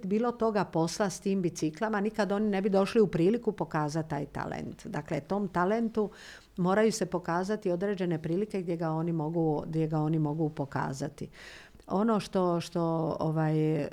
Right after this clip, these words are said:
što mi je žao, žao mi je da edukacija i nivo tih naših fakulteta izuzetno pada. Ja ne znam, nekad profesor, ja,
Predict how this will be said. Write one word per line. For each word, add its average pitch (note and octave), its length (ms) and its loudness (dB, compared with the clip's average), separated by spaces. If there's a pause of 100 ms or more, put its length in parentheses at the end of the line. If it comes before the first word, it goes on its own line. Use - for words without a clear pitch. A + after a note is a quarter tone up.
(160)
što D#3+ 200 -2
mi D#3+ 120 4
je D3+ 80 4
žao, G#3 340 0
žao G3 240 0
mi G#3 100 0
je F3+ 80 0
da E3 160 2
edukacija E3+ 1000 0
i D#3 100 2
nivo G3 420 2
tih G3 360 -4
naših F3 400 -2 (140)
fakulteta D3 920 0 (520)
izuzetno C#3 640 0
pada. - 400 -8 (600)
Ja F#3+ 140 2
ne F#3 160 2
znam, G3 180 0
nekad F#3 520 -2
profesor, F#3+ 500 0
ja, E3+ 280 2